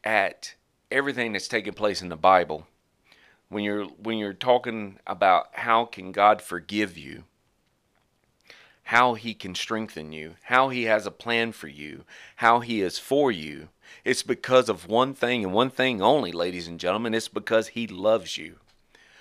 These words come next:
God loves you so much, he sent his only son to this earth to die for you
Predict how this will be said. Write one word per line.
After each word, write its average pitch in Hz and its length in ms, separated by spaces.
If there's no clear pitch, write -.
God 120 360
loves 110 380
you 101 80
so 110 260
much, 107 260
he 87 80
sent 92 240
his 90 120
only 104 220
son 98 320
to 90 120
this 92 300
earth 104 300
to 104 120
die 92 320
for 73 200
you 73 220